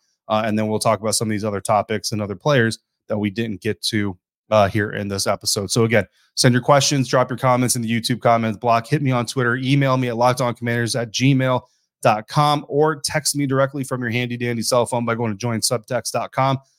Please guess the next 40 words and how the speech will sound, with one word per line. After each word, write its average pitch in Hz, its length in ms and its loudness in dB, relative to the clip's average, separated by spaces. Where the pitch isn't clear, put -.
slash 120 480 2
locked 120 340 -4
on 117 200 -4
commanders. 127 580 0
It 123 40 -2
was 117 80 -4
a 113 40 -2
pleasure 143 480 0
texting 143 680 -4
with 117 140 0
all 131 200 6
the 131 60 0
subtexters 127 840 0
throughout 127 360 2
the 127 80 -4
game. 120 400 -4
Uh, 110 420 2
it 147 80 0
was 113 100 2
the - 40 -6
first 135 220 0
time 123 160 2
we've 123 120 0
been 123 120 0
able 120 160 -2
to 113 40 -6
do 123 120 0
this 123 100 2
during 113 220 0
a 104 60 -2
game. 127 440 -2
It - 80 -4
was 117 120 -2
really 117 200 -2
cool 117 220 -4
to 104 40 -6
just 107 240 -4
text 117 240 0
you 120 80 -4
guys, 110 380 2